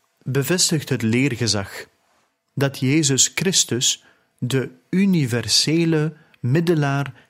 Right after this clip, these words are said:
en verlosser is. Gods woord,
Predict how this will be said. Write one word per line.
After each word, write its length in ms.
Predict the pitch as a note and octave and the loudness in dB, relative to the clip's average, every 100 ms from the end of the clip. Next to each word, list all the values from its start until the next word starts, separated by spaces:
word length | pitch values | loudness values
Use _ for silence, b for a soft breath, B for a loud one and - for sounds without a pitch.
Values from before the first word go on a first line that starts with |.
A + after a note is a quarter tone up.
| _ | _
en 240 | - C3+ A2+ | -2 0 0
verlosser 640 | B2 A2 F#2+ - G2 - | -2 -4 -2 -4 -4 -8
is. 420 | G#2 - - _ _ _ _ _ _ _ _ _ _ _ _ _ - | -6 -8 -10 _ _ _ _ _ _ _ _ _ _ _ _ _ -8
Gods 520 | A#2 D#3+ E3+ - - | -2 -2 0 -2 -2
woord, 680 | A#2+ A2 G#2 B2 A3+ - - | -4 -2 0 0 -2 -6 -16